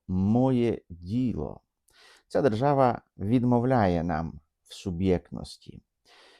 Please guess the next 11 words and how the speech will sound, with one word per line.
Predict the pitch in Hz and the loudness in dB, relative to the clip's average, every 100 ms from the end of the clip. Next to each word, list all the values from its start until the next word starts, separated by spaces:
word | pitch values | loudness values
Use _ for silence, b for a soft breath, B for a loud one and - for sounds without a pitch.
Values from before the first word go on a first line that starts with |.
| b - | b -6
Е, | 87 85 | -4 -4
подібно | - 131 175 - 143 | -2 -2 -2 -4 0
як | 113 90 | 2 0
прихильники | - 113 110 156 139 82 85 | 0 0 0 -2 -2 -4 -4
переривання | 92 87 87 92 110 98 | -2 -2 0 0 0 0
вагітності | 87 92 120 110 107 92 | 0 -2 -6 -10 -10 -12
твердять, | - 110 104 117 107 | -2 0 0 -4 -8
що | - - 110 104 87 _ | -12 0 2 2 0 _
ембріон | 113 110 110 120 131 110 90 73 _ _ _ | -4 0 0 2 2 2 -2 -10 _ _ _
не | 101 110 | -4 -2
людина, | 104 90 117 82 78 | -2 -2 -4 -4 -10